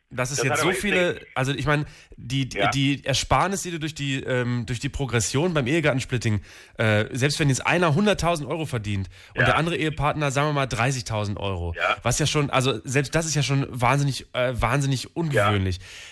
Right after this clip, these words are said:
Speaker 2: Ja. Ja.
Speaker 1: Selbst da sind ja nur Ersparnisse, ich sag mal so, im maximal zweitausend Euro pro Jahr.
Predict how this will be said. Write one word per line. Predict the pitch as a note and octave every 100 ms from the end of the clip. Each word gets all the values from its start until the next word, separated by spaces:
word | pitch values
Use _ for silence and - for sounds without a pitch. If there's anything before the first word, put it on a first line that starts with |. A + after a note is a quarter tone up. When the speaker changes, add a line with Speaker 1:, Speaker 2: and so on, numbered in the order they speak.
| -
Speaker 2:
Ja. | F2
Ja. | E2
Speaker 1:
Selbst | D#3 -
da | D3 E3
sind | F3
ja |
nur | D#3 -
Ersparnisse, | - A#2+ C3+ E3+ D#3
ich | C3 C3
sag | C#3+
mal | D3+
so, | B2+ C#3
im | C3 C3+ B2+ - - -
maximal | G#2 C3+ - D#3+ C#3+
zweitausend | C#3 C#3 C#3+ C#3+ C3+ C3+
Euro | C#3+ D3+
pro | - G#2+
Jahr. | F2+ E2